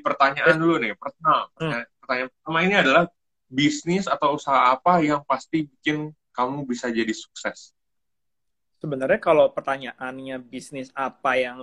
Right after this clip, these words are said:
Speaker 2: bisa bikin kita jadi sukses,
Speaker 1: Hmm.
Speaker 2: itu semua bisnis tuh bisa jadi sukses,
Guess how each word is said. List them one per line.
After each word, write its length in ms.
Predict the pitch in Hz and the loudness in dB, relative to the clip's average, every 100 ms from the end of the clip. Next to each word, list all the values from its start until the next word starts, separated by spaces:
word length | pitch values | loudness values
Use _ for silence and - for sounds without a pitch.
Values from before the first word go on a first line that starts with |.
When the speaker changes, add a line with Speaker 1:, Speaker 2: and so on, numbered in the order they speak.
| 131 | -16
Speaker 2:
bisa 240 | 131 135 127 | -16 -14 -14
bikin 320 | 123 135 135 | -14 -18 -16
kita 160 | 131 131 | -12 -10
jadi 200 | 131 131 | -10 -14
sukses, 760 | - 139 - - 135 175 - _ 107 | -14 -16 -12 -4 -4 -4 -8 _ -10
Speaker 1:
Hmm. 400 | 104 117 160 175 | -6 -4 -2 -2
Speaker 2:
itu 240 | 254 285 _ - | -4 -8 _ -14
semua 240 | 165 151 | -4 -4
bisnis 240 | 151 156 | -4 -8
tuh 80 | 226 | -8
bisa 160 | 262 196 | -4 -2
jadi 220 | 160 147 | -2 -4
sukses, 320 | 180 - 190 | -6 -2 -2